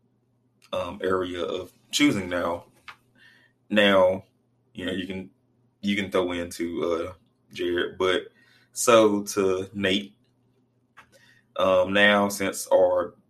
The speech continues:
topics are more to a bigger point now, so we got best rap performance.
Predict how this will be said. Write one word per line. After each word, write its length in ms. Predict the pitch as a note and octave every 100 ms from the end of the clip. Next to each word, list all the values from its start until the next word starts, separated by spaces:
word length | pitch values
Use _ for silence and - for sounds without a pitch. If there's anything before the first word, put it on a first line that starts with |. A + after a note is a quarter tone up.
| _
topics 440 | - A2 F#2 F2 F#2+
are 180 | F2+ F2+
more 680 | F#2 F2+ F2 F2 F2 F2 F2 - _ _ _ _ _ _ _ _ _ _ _ -
to 200 | F2 E2+
a 100 | -
bigger 240 | G2+ F2+
point 300 | F2 G2+ G2
now, 240 | F#2 F2 F2
so 280 | - F#2 F#2
we 160 | F2+
got 440 | G2+ A2+ - - _
best 340 | A#2+ D#3+ - -
rap 400 | F2 G#2 - -
performance. 680 | - - - - F2+ -